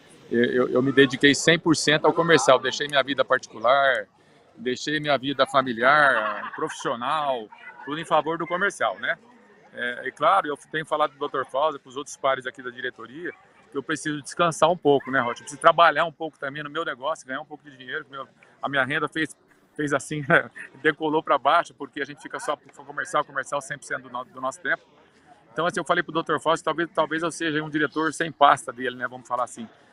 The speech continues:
Mas não com cargo, como vice-presidente. Agora, dessa vez, não, eu preciso descansar um pouquinho, Rocha. Você sabe que eu passei também por um, um, um problema sério aí, transplante de rim, ainda tô correndo atrás,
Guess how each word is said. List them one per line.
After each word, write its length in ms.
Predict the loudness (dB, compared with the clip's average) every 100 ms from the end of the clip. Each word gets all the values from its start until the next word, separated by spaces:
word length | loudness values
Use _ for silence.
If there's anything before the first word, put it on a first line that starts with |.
| _
Mas 140 | 0 2
não 100 | 2
com 180 | -4 2
cargo, 360 | 6 6 6
como 160 | -8 -8
vice-presidente. 680 | -8 -8 -8 -6 -6 -6 -4
Agora, 180 | -4 -4
dessa 240 | -4 -4
vez, 140 | -4
não, 80 | -4
eu 60 | -4
preciso 180 | -4 -8
descansar 360 | -4 -4 -4
um 40 | -6
pouquinho, 320 | -8 -10 -10
Rocha. 240 | -10 -10 -18 -20 -20
Você 140 | -10
sabe 220 | -2 -2 0
que 60 |
eu 40 | 0
passei 320 | 0 0 -2
também 320 | -2 0 0
por 140 | 0
um, 40 | -6
um, 580 | -6 -14 -16 -14 -14 -16 -20 -20 -20 -20 -20 -8
um 40 |
problema 360 | -2 2 4 4
sério 380 | 6 6 8
aí, 100 | 4
transplante 500 | -2 -6 -6 -4 -4
de 140 | -4 -8
rim, 300 | -6 -6 -4
ainda 180 | 2 2
tô 160 | 2
correndo 340 | 0 0 2 0
atrás, 460 | 2 4 4 2